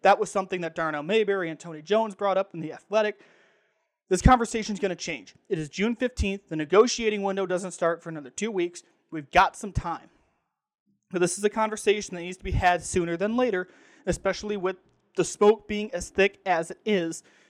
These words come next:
with everything going on with Rudy Gobert. We're gonna stay following this. There's gonna be more updates. We're not done talking about it.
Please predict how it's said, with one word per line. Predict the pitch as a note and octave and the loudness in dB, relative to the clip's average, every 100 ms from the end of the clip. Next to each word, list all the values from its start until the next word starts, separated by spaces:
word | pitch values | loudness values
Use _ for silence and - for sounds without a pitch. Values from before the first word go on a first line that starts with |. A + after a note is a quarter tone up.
| _ | _
with | F3 - | -16 2
everything | G#3 G#3 G#3 G3+ | 4 4 0 -2
going | F#3 F#3+ F#3+ | 0 0 0
on | F#3+ E3 D#3+ _ _ _ | 0 0 -6 _ _ _
with | E3+ E3+ | -8 -2
Rudy | E3 D#3+ | 0 2
Gobert. | E3+ E3 D#3 C3 | 2 4 2 0
We're | F3 | -4
gonna | A#3+ G#3+ | -2 -4
stay | - G#3+ G#3+ G#3+ - | 2 4 4 -4 6
following | G3+ F#3+ F#3 F#3 | 8 8 4 -2
this. | F3 F3 - | -4 -6 -8
There's | - E3+ - | -4 -4 -4
gonna | F#3+ | -6
be | G3 | -4
more | G#3 G3+ F#3+ | 0 0 0
updates. | E3+ - E3 D#3 | -2 -2 -8 -8
We're | E3 | -10
not | D#3 E3+ - | -8 -8 -6
done | F3+ | -8
talking | E3+ F3+ E3 E3 | -2 0 0 -2
about | D3+ D3 | -10 -10
it. | C#3 | -12